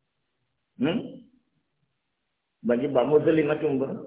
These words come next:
To duniya tana duhu a kansu. Yayin da rana ta ba ta, ta watsa duhun ba. Duniya tana duhu. Shi wannan duniya shi kuma fa'idansa, fa'ida ne, alheri ne ba ƙarami ba. Sau da kanan wa kaifa kana tahmihi.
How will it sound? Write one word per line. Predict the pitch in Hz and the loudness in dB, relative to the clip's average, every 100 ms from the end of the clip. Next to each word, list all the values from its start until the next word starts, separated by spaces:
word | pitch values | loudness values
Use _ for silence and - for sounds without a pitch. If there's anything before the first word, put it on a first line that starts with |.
| - - _ _ _ _ - | -16 -20 _ _ _ _ -2
To | 139 | 0
duniya | 156 233 240 | 0 -2 -4
tana | - 196 175 | -4 -2 -2
duhu | 220 202 - | -2 -2 -2
a | - | -2
kansu. | - 123 180 - - _ _ - | -2 -4 -4 -12 -16 _ _ 0
Yayin | 117 165 196 | 2 4 4
da | 160 | 4
rana | 139 165 160 | 4 0 0
ta | 165 | 0
ba | 156 135 | 2 0
ta, | 147 147 | 0 0
ta | 156 | 2
watsa | 185 170 147 | 2 0 -2
duhun | 165 147 | 0 0
ba. | 139 139 - - _ _ _ _ _ _ _ _ _ _ _ _ _ _ _ | -2 -6 -10 -20 _ _ _ _ _ _ _ _ _ _ _ _ _ _ _
Duniya | - 147 175 202 196 | -12 -6 -4 -2 -4
tana | 202 214 214 208 | -4 -2 -2 -4
duhu. | 180 156 98 - - | -6 -6 -6 -10 -16
Shi | - 226 | -8 -4
wannan | - 220 220 180 | 0 0 0 -2
duniya | 175 165 | -2 -4
shi | - 156 | -4 -4
kuma | - 151 | -2 0
fa'idansa, | 139 131 110 151 127 113 | 0 0 -2 -4 -4 -2
fa'ida | 120 123 151 143 | 0 0 2 2
ne, | 113 | 2
alheri | 110 127 156 151 | 0 2 2 2
ne | 127 123 | -2 -4
ba | 113 | -6
ƙarami | 85 85 85 82 | -6 -8 -10 -12
ba. | - _ _ _ _ _ _ _ _ _ _ _ _ _ _ _ _ _ _ _ _ _ _ _ _ _ - | -14 _ _ _ _ _ _ _ _ _ _ _ _ _ _ _ _ _ _ _ _ _ _ _ _ _ -2
Sau | 135 | -2
da | 135 | 0
kanan | 135 131 127 123 | -2 -2 0 0
wa | 110 - | -2 -2
kaifa | 123 147 135 - | -4 -4 -4 -6
kana | - 110 113 - | -4 -2 -2 -4
tahmihi. | 101 95 104 113 107 87 80 | -6 -6 -4 -6 -6 -8 -12